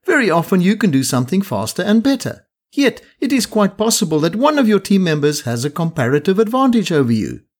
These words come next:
In other words, this person can do something at a lower cost than you can.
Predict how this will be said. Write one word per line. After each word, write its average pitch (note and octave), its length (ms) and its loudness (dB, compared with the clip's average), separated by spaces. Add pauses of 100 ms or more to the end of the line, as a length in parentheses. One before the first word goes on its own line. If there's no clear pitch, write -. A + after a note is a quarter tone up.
(180)
In C#3 140 0
other D#3+ 160 2
words, D4+ 340 -4 (160)
this F#4+ 220 0
person A3 440 2
can D3+ 200 0
do C4 180 2
something G3+ 400 0
at C3 140 -2
a - 20 -2
lower G3+ 240 0
cost - 400 -4
than A#3+ 140 4
you B3 200 4
can. E2+ 380 -8